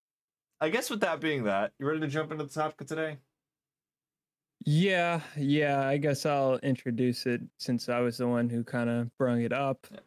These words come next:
Speaker 1: I'd just like to state
Speaker 2: With the
Speaker 1: real quick
Speaker 2: first
Speaker 1: before we
Speaker 2: one.
Speaker 1: jump into it, real quick.
Speaker 2: Mm-hmm.
Speaker 1: If you are here because you saw the, uh, because you saw the tags in the description relating to a certain game, I don't wanna hear it. I know why you
Speaker 2: Yeah,
Speaker 1: might be
Speaker 2: if
Speaker 1: here.
Speaker 2: you're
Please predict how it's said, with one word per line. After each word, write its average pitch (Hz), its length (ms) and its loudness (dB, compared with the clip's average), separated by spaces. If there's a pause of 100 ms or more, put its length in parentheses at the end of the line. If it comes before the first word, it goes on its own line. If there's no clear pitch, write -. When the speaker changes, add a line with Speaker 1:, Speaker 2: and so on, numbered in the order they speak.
(180)
Speaker 1:
I'd 123 140 2
just 131 140 -6
like 151 140 0
to 131 80 -8
state 131 380 4
Speaker 2:
With 135 140 2
the - 60 4
Speaker 1:
real - 100 2
quick - 40 -12
Speaker 2:
first 208 280 2
Speaker 1:
before 135 220 2
we 107 80 4
Speaker 2:
one. - 40 2
Speaker 1:
jump 101 240 -2
into 98 200 -2
it, 107 120 -6 (100)
real 95 220 -4
quick. 139 240 2
Speaker 2:
Mm-hmm. 160 140 -4 (1500)
Speaker 1:
If 117 140 0
you 160 180 2
are 208 100 0
here 135 480 -2 (460)
because 120 360 -2
you 123 60 0
saw 127 260 0
the, 117 220 0
uh, 107 220 2
because 110 400 -4
you 117 80 -4
saw 120 160 0
the 110 100 -2
tags 113 380 -2
in 117 40 -10
the 110 60 -6
description 104 720 -4 (100)
relating 98 480 -2
to 98 360 -4
a 90 140 -4
certain 95 360 -4
game, 92 420 -6 (1120)
I 139 80 2
don't 139 140 0
wanna 127 160 0
hear 113 200 -2
it. - 100 -14 (1400)
I 135 80 2
know 135 180 2
why 151 200 0
you 151 120 0
Speaker 2:
Yeah, 147 100 4
Speaker 1:
might 156 120 -2
be 160 80 2
Speaker 2:
if 147 60 2
Speaker 1:
here. 156 100 4
Speaker 2:
you're - 260 2